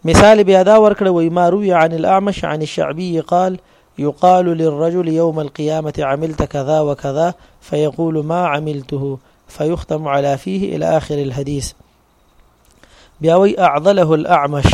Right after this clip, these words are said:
مثال به هغه چې امام اعمش نه کوم روایت نقل شوی، چې دا شعبي نه روایت نقل کوي، چې پر ورځ د قیامت به یو سړي له وویل شي چې فلانه، فلانه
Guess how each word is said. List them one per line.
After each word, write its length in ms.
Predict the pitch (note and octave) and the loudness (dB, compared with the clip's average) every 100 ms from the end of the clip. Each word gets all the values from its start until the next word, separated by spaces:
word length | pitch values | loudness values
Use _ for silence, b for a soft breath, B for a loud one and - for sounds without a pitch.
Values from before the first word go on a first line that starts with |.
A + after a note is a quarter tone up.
| - - _ _ _ _ b b b b b b b b b - E3+ | 0 -8 _ _ _ _ b b b b b b b b b -8 -2
مثال 340 | D#3+ A3+ A#3 | 4 6 6
به 160 | A3 A3+ | 4 4
هغه 200 | A#3 B3 | 4 2
چې 120 | G#3 F3 | -2 0
امام 280 | F3 F3 F3+ | 0 0 0
اعمش 280 | D#3 F#3+ G#3+ G3 | -2 0 0 0
نه 80 | F3 | -2
کوم 120 | F#3+ E3+ | -2 2
روایت 360 | D#3+ E3+ G3 F3+ | 2 2 0 -4
نقل 240 | D3+ D#3 C#3 | -4 -4 -2
شوی، 260 | F#3 G3 G3 | 0 0 0
چې 480 | E3+ - - D#3+ E3 | -4 -12 -2 0 0
دا 60 | - | 0
شعبي 300 | E3+ D3+ G#3 | 0 0 -2
نه 80 | G3+ E3 | -2 0
روایت 340 | D#3+ E3 D#3+ D#3 | 2 2 0 -8
نقل 260 | - D3 C#3+ | -4 -6 -2
کوي، 180 | F3 E3+ - b b b b _ | -4 -4 -10 b b b b _
چې 80 | E3 C#3 | -6 0
پر 120 | F3 | 2
ورځ 140 | G#3 F3 | 2 0
د 80 | E3 | 2
قیامت 340 | E3+ E3+ G3 | 2 2 0
به 80 | F3 | 0
یو 80 | E3+ | -2
سړي 260 | D#3+ E3+ G3 | 0 -2 0
له 80 | |
وویل 240 | G3 G3 F3+ | 2 4 2
شي 160 | E3 | 0
چې 160 | D#3 - | -4 -4
فلانه، 340 | D#3 D#3 F3+ E3 | -2 -2 -2 0
فلانه 280 | D#3 D#3 | -2 -2